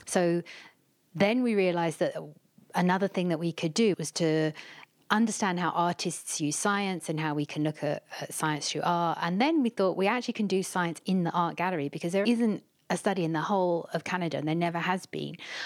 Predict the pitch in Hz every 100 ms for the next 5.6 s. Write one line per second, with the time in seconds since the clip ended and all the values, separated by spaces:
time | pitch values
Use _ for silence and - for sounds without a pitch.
0 | - 165 156 180 180 - 165 - 160 156
1 | 160 - 165 151 151 147 151 143 - 156
2 | 143 143 143 - - - - 160 185 170
3 | 160 151 151 - 160 156 151 151 151 143
4 | 147 165 151 147 156 156 147 143 147 143
5 | 139 143 127 139 - -